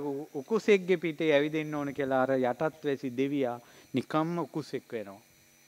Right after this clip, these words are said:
සක්දෙවිඳුට ඉන්න අයිරාවන හස්ති රාජයා කියන්නේ ඇතෙක් නෙවෙයි දෙවි කෙනෙක්.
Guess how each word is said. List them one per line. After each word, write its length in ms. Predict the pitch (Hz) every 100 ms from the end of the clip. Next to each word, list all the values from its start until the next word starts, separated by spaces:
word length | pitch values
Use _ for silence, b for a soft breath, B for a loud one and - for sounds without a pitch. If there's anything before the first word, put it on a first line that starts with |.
| _ _ _ _ _ _ _ - - - - - - - - - B B B B -
සක්දෙවිඳුට 760 | - 135 135 147 165 156 151 147
ඉන්න 220 | 143 147
අයිරාවන 640 | 131 139 156 165 160 156 147 135
හස්ති 400 | 117 139 - -
රාජයා 400 | 170 156 143 143
කියන්නේ 320 | 131 139 131 131
ඇතෙක් 280 | 127 180
නෙවෙයි 280 | 165 170 196
දෙවි 260 | 143 180 226
කෙනෙක්. 400 | 185 123 107 123